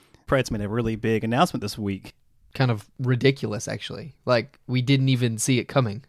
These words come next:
Speaker 2: until
Speaker 1: Nobody
Speaker 2: the
Speaker 1: did.
Speaker 2: day of.
Speaker 1: But that being said, let's get into our stats for the week.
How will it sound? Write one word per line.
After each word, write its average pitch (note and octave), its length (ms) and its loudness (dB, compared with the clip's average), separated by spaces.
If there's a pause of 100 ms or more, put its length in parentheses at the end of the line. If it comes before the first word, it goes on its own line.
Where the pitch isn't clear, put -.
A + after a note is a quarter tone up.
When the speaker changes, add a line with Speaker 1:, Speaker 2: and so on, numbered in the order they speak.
Speaker 2:
until B2 340 2
Speaker 1:
Nobody A#2 220 6
Speaker 2:
the A#2 40 2
Speaker 1:
did. A2 100 4
Speaker 2:
day A#2+ 160 6
of. A2+ 400 0 (540)
Speaker 1:
But - 100 -10
that A#2 180 -2
being G#2+ 220 -2
said, D#3 300 4
let's A2+ 240 2
get B2+ 160 0
into A#2+ 280 0
our B2 140 4
stats - 460 -2
for A2+ 100 -6
the G2 120 -8
week. G2 340 -6